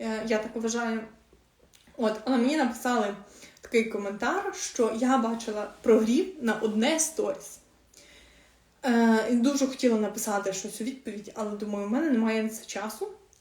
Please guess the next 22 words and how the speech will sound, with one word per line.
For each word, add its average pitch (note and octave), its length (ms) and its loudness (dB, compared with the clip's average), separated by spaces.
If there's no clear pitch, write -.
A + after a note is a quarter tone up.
і A3+ 440 2
немає A3+ 340 2
сенсу. - 360 -10
Але A#3+ 180 4
хтось G4 360 4
інший E4 320 4
написав, D#4 440 6
<laughs> - 400 -20
що F4 140 4
ж F4 100 2
це D4+ 80 6
був C#4 180 4
такий B3 240 4
за A#3 120 8
прогрів B3+ 420 0
на D4 60 4
дві A#3 200 -2
сторіс. G3+ 360 -6
І A3+ 240 2
ця B3 140 2
людинка A3+ 440 0
відповіла, G#3+ 600 -4